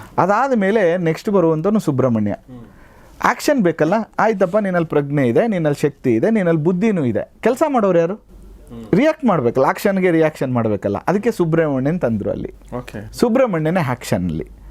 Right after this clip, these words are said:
Speaker 2: ಓಕೆ.
Speaker 1: ಅಂದ್ರೆ ಸುಬ್ರಹ್ಮಣ್ಯ ಅಂದ್ರೆ ಆರು ತಲೆ ಇರೋನು ಅಂತ. ನೋಡಿ, ಪಂಚೇಂದ್ರಿಯಗಳು ಪ್ಲಸ್ ಮನಸ್ಸು,
Speaker 2: ಓಕೆ.
Speaker 1: ಆರು, ಅದರ ಪ್ರತೀಕವೇ ಸುಬ್ರಹ್ಮಣ್ಯ. ಇವರಿಷ್ಟು ಸೇರಿದಾಗ ಒಂದು ದೇಹದ ಸ್ವರೂಪ.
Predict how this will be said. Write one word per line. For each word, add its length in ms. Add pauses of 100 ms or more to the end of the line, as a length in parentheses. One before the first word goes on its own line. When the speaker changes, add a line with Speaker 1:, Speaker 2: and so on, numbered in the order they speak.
(300)
Speaker 2:
ಓಕೆ. 240
Speaker 1:
ಅಂದ್ರೆ 220
ಸುಬ್ರಹ್ಮಣ್ಯ 560
ಅಂದ್ರೆ 380
ಆರು 400
ತಲೆ 240
ಇರೋನು 340
ಅಂತ. 160 (600)
ನೋಡಿ, 380
ಪಂಚೇಂದ್ರಿಯಗಳು 920 (880)
ಪ್ಲಸ್ 240
ಮನಸ್ಸು, 400 (520)
Speaker 2:
ಓಕೆ. 300
Speaker 1:
ಆರು, 340 (140)
ಅದರ 160
ಪ್ರತೀಕವೇ 540
ಸುಬ್ರಹ್ಮಣ್ಯ. 500 (500)
ಇವರಿಷ್ಟು 580
ಸೇರಿದಾಗ 580
ಒಂದು 380
ದೇಹದ 300
ಸ್ವರೂಪ. 400